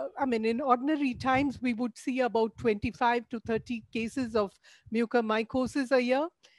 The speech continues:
Now, this is from a single institution, and, uh, across India, these are large numbers. But during the first wave of the pandemic, in one month alone, we saw almost double the number.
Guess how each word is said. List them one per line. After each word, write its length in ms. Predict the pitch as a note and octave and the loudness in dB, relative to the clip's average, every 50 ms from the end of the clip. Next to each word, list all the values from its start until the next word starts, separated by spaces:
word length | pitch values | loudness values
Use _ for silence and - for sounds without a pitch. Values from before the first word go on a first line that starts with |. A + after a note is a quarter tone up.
| _ _ _ _ B3 | _ _ _ _ -4
Now, 420 | A#3+ A#3 A#3+ A#3+ B3 B3 C4+ B3+ - | -2 0 2 2 2 0 0 -2 -2
this 200 | C#4 D4+ C#4+ - | -2 -2 -2 -2
is 180 | D4 C#4+ - - | -2 -4 -4 -2
from 260 | - C4+ A#3+ A3+ A#3 | -2 0 0 0 0
a 60 | A#3 | -2
single 440 | - - - B3 B3+ B3+ D4+ D4 D4 | -2 -2 -4 -2 0 0 0 0 0
institution, 800 | D4+ C#4+ C4 - - C4+ A3+ - C4+ C4 C#4 C4 - - E4+ G4 G#4+ G4 F4 - - | 0 0 -2 -4 -6 -8 -6 -2 -2 0 0 0 0 -2 -2 -4 -4 -8 -10 -8 -6
and, 400 | B3+ B3 A#3 A#3 A3+ A3+ A3+ A3 | -4 -2 -2 0 -2 -2 0 2
uh, 260 | A3+ A3 G#3+ G#3+ A3+ A#3+ | 2 2 2 2 0 -2
across 480 | G#3+ - - B3 A#3 B3 A#3+ - - | -4 -4 -2 0 0 0 0 -2 -4
India, 400 | C4 A#3+ A3 A#3 A3+ B3+ B3+ C4 | -6 -4 -4 -2 0 0 0 0
these 240 | A3+ G3+ A3+ A#3+ A3+ | -2 -2 -4 -4 -2
are 160 | A#3 A3+ A3+ | -2 -2 -2
large 440 | A3+ G#3 G3+ G3+ G#3+ G3+ F#3 E3+ - | 0 0 0 0 0 -2 -4 -10 -12
numbers. 560 | G3 F3+ F#3+ F#3+ F#3+ F#3 G3 F3 D#3 - - _ _ _ _ _ _ _ _ _ _ _ - | -8 -8 -6 -6 -4 -4 -4 -4 -6 -8 -16 _ _ _ _ _ _ _ _ _ _ _ -4
But 120 | - B3 G#3+ | -4 -2 2
during 340 | D#4 D#4 E4+ F#4 G#4 G#4 G#4 | 2 2 4 2 2 0 0
the 100 | F#4+ B3+ | -2 -2
first 420 | - - C#4+ D#4 E4 - - - | 0 2 2 2 2 0 -6 -6
wave 260 | G#3 C4 C4+ C4+ B3+ B3+ | -2 0 0 2 2 2
of 160 | A#3 - - | 0 0 0
the 220 | - A3 G3 - _ _ _ - | -2 -4 -4 -4 _ _ _ -4
pandemic, 540 | A3+ G#3 G#3+ B3+ D4+ C4 A3+ G#3 D#3+ D3+ - - - - | -2 -2 -2 -2 -2 -2 -2 -2 -4 -6 -10 -14 -10 -4
in 300 | D4 D4 D4 C#4+ A#3+ G3+ | -2 0 0 0 0 0
one 320 | A3+ C4 D4 D#4+ D#4+ C#4+ G#3 | 0 0 2 2 0 -2 -2
month 360 | F#3 G3 A#3 C#4 D4+ C#4+ - | -2 0 0 0 0 0 -2
alone, 480 | A#3+ G#3+ G3+ G#3 B3 C4+ A#3+ G3+ F3+ E3+ | 0 0 2 2 2 2 0 -2 -4 -6
we 160 | G3 A#3 A#3 | -6 -6 -6
saw 240 | - - A#3+ A3 A3+ A#3+ - | -4 -4 -4 -2 -2 -2 -2
almost 400 | G#3+ G#3+ A3 A3 A3+ A3 G3 F3+ | -2 -2 -2 -2 -4 -4 -4 -4
double 300 | D#3+ G3 F#3 F#3 A3 A#3 | -4 -2 -2 0 -2 -2
the 120 | G#3+ G#3 F#3+ | -2 -4 -4
number. 400 | F3+ F3 E3+ E3+ D3+ D#3 D#3 | -4 -6 -8 -8 -8 -10 -12